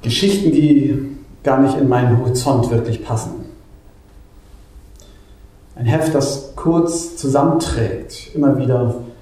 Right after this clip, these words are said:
was eigentlich passiert in unserer Welt. Und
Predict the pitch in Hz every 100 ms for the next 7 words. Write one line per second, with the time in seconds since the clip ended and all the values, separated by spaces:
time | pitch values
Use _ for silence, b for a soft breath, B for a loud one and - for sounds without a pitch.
0 | - - 131 - 131 135 139 - - 139
1 | - 139 - 101 95 92 92 90 90 -
2 | - - - - - - - - - -
3 | - - - - - - - - - -
4 | 131